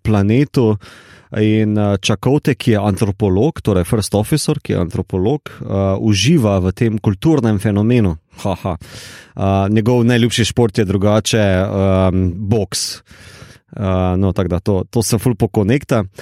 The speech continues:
Eh, se pa zakomplicira epizoda, ker se izkaže, da, ehm, eh, ti fajterji niso baš neke proste dušice, ampak so bolj gladiatorji, ki, ki jim je svoboda odvzeta in, eh, se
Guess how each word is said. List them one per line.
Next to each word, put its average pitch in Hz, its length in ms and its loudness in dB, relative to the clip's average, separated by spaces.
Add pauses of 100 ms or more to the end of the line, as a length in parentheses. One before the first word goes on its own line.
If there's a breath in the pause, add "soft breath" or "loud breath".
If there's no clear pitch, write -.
(180 loud breath)
Eh, 120 600 2
se 165 140 -2
pa 175 120 0
zakomplicira 147 880 2
epizoda, 139 500 2
ker 147 360 0
se 147 180 0
izkaže, 120 880 0
da, 135 500 0 (1080 loud breath)
ehm, 131 560 2 (500 loud breath)
eh, 123 280 -2
ti 190 220 0
fajterji 165 460 2
niso 175 300 2
baš 143 340 2
neke 151 260 0
proste 143 380 0
dušice, 170 460 0
ampak 139 260 -2
so - 120 0
bolj 156 240 2
gladiatorji, 127 800 0
ki, 117 280 -2
ki - 200 -2
jim 120 160 2
je 120 120 2
svoboda 127 500 0
odvzeta 107 640 0
in, 95 300 0
eh, 98 80 0 (380)
se 104 460 0